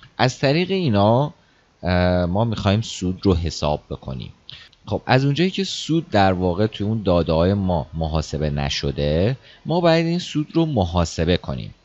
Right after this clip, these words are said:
از چه طریق می‌تونیم محاسبه کنیم؟ اولاً که فرمولش اینطوری می‌شه، می‌شه قیمت کلی که من به مشتری دادم، یعنی می‌خوام بدم، قیمت مشتری هستش این، ضرب در یک منهای تخفیفی که به مشتری دادم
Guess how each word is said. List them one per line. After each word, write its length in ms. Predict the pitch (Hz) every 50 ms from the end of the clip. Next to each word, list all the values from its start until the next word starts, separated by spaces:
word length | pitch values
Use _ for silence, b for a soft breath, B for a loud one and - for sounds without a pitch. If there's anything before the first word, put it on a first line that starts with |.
| _ _ B B B B B B B
از 140 | - 135 147
چه 140 | - - 208
طریق 320 | 202 202 190 185 175 165 160
می‌تونیم 320 | 160 - - 143 143 143
محاسبه 560 | 139 135 131 131 131 123 - - 123 117 120
کنیم؟ 400 | 117 - 123 113 110 110 107 - - -
اولاً 300 | 170 170 185 180 180 180
که 120 | 180 196
فرمولش 580 | 175 - - 139 135 135 147 151 165 165 - 135
اینطوری 320 | 131 117 113 107 117 131
می‌شه، 240 | 123 95 - - 87
می‌شه 220 | 90 101 - 135
قیمت 460 | - - 123 113 113 113 123 139 - 165
کلی 320 | - - 151 147 151 151
که 120 | - -
من 160 | 139 147 143 147
به 100 | 143 127
مشتری 540 | 107 98 87 - - - 82 80 85 104
دادم، 640 | 104 90 82 73 76 76 73 76 76 85 95 117 117 _ _ _ _ _ - -
یعنی 120 | 65 71
می‌خوام 380 | 73 73 69 - 67 69 71 69
بدم، 300 | 67 65 69 71 73 76
قیمت 320 | - 76 69 67 71 80 -
مشتری 580 | 92 85 78 73 - - - 69 67 67 69
هستش 520 | 69 64 64 62 - - - 60 - - -
این، 100 | - - _ _ _ _ _ B B B B B B B B B B
ضرب 360 | 92 95 107 120 135 170 190 - _ -
در 200 | - 90 82 78
یک 460 | 73 67 67 73 101 135 170 - -
منهای 1040 | 180 165 165 165 175 180 175 175 175 160 147 151 156 165 165 156 160 165 165 165 160 160 b b b b b b -
تخفیفی 720 | - - - 104 104 - - - - 147 170 - - 185
که 120 | 170 - 180
به 140 | 135 123 110
مشتری 560 | 104 98 90 - - - 85 82 82 90 95
دادم 420 | 78 76 67 67 71 64 60 -